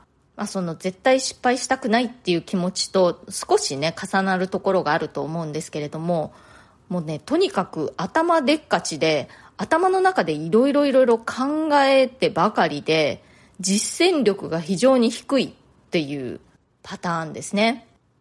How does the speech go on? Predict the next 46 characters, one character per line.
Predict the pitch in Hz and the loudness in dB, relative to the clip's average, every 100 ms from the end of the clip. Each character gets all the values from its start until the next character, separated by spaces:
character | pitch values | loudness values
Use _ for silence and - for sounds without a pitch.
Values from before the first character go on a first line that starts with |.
| _ | _
中 | 240 247 | -8 -6
に | 175 | -6
は | 143 127 | -6 -6
ね、 | 165 165 175 _ _ - | -6 -6 -8 _ _ -6
あ、 | 208 202 | -4 -4
こ | - 277 | 0 2
う | 262 | 2
い | 269 | 0
う | 277 269 262 - - | 0 0 -2 -4 -10
服 | _ - 254 240 233 | _ -6 -2 -2 -4
着 | - | -6
て | - | -4
み | 269 254 | -2 0
た | 277 | 0
い | 208 | 2
な | 214 226 | 2 2
っ | 226 _ _ | -2 _ _
て | 175 - | 0 0
思 | 190 226 | 0 0
っ | 233 | 0
て | - - 165 | -4 -4 -2
も、 | 175 196 175 - _ _ _ - | 0 0 0 -6 _ _ _ -6
ど | 269 | -4
う | |
し | - 165 | -4 -6
よ | 131 87 - _ - | -6 -8 -16 _ 0
う、 | |
ど | 240 | 2
う | 277 | 2
し | - | 2
よ | 143 - | -2 -4
う | - _ | -12 _
っ | - | -2
て | 160 135 - _ 190 | 0 0 -8 _ -10
ず | - | 0
ー | 240 311 311 359 | 2 4 4 0
っ | - | 0
と | 285 | -2
考 | - 269 269 254 | 0 -2 0 2
え | 226 | 2
て | - 147 | 2 2
い | 143 | 0
る | 143 139 | -6 -8
感 | - 165 160 | -8 -6 -6
じ | 165 | -4
で、 | 190 190 151 | 2 2 2